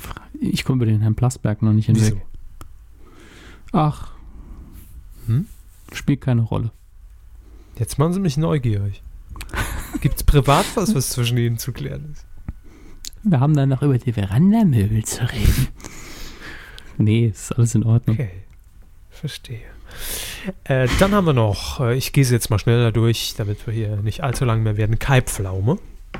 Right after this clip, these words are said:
Speaker 1: Tja, mein, also es ist wirklich total seltsam, wenn man sich vorstellt, dass diese Personen ohne, ohne Bild irgendwas machen, weil es gibt da auch welche, wo ich denke, so eine einprägsame Stimme haben sie ja jetzt auch wieder nicht.
Speaker 2: Nee,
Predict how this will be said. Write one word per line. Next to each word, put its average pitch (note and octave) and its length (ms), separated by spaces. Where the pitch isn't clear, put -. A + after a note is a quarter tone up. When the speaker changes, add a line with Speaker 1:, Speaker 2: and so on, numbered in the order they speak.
Speaker 1:
Tja, - 840
mein, B2 380
also B2+ 200
es C3 100
ist B2+ 40
wirklich C3+ 360
total B2 440
seltsam, B2 400
wenn A2+ 120
man - 20
sich A2+ 120
vorstellt, A#2+ 360
dass A2+ 120
diese A#2+ 220
Personen A#2+ 540
ohne, B2+ 420
ohne B2 220
Bild A#2+ 300
irgendwas G#2+ 440
machen, A2 400
weil G2 160
es - 180
gibt - 240
da A#2+ 60
auch A2 180
welche, A#2 240
wo A2 60
ich G#2 100
denke, G#2+ 200
so - 120
eine G2+ 140
einprägsame A2 640
Stimme G#2+ 320
haben G#2 180
sie G2+ 100
ja F#2 60
jetzt F#2 160
auch A2+ 200
wieder G2 180
nicht. F#2 260
Speaker 2:
Nee, G#2+ 840